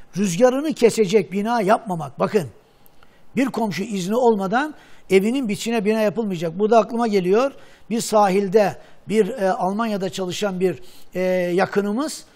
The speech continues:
e, sahilden bir, e, ev aldı ve önüne kesinlikle müteahhit ev yapılmayacağını söyledi deniz tarafına. Ve çok büyük bir parayla aldı. Halbuki o sene sonunda geldiğinde bir de baktı ki deniz kenarına,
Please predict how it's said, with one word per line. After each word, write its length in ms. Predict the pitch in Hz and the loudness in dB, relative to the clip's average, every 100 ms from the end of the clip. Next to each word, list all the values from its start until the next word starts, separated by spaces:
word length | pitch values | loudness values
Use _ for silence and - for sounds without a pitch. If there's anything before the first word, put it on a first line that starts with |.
| - - 196 | -20 -12 -4
e, 440 | 196 190 185 180 | -2 0 0 -2
sahilden 640 | 170 196 196 208 196 220 196 | 0 0 2 2 2 0 2
bir, 240 | 196 170 - - - - | 0 0 -10 -20 -12 -4
e, 80 | |
ev 380 | 185 175 208 214 190 | -2 0 4 4 4
aldı 520 | 165 151 151 247 302 254 - - - | -2 -4 -2 -2 -4 -12 -20 -18 -4
ve 340 | 180 226 190 - | 2 4 2 -2
önüne 340 | 208 226 247 | -4 -2 -4
kesinlikle 640 | - 202 220 220 247 190 | -2 -2 -2 -6 -6 -8
müteahhit 480 | 175 170 180 208 269 - - - | -8 -6 -2 -2 -4 -12 -10 2
ev 160 | 220 | 4
yapılmayacağını 800 | 208 214 277 247 196 165 185 175 | 6 4 2 -2 -2 -2 -4 -4
söyledi 400 | - 165 165 151 | -6 -4 -4 -4
deniz 260 | 170 190 - | -4 -4 -4
tarafına. 500 | 180 160 156 147 120 _ _ - | -4 -4 -10 -12 -14 _ _ -8
Ve 60 | 180 | -4
çok 260 | 180 262 170 | -2 -2 -4
büyük 160 | 180 | -8
bir 80 | 190 | -6
parayla 440 | 190 208 208 185 | 0 2 2 2
aldı. 400 | 165 165 185 277 - - - | 0 -2 -4 -6 -10 -20 -4
Halbuki 460 | 180 220 262 247 226 | 0 0 0 0 4
o 340 | 226 208 - - | 6 4 0 -16
sene 300 | - 208 233 | -8 -2 0
sonunda 320 | 220 214 202 | 2 2 0
geldiğinde 520 | 185 196 196 233 233 202 | 0 0 0 -2 -2 0
bir 80 | |
de 120 | 220 190 | 0 0
baktı 280 | 180 269 | -4 -8
ki 140 | 214 175 | -8 -6
deniz 280 | 196 208 - | -6 -6 -4
kenarına, 600 | 196 185 180 208 294 | -4 -4 -4 -4 -4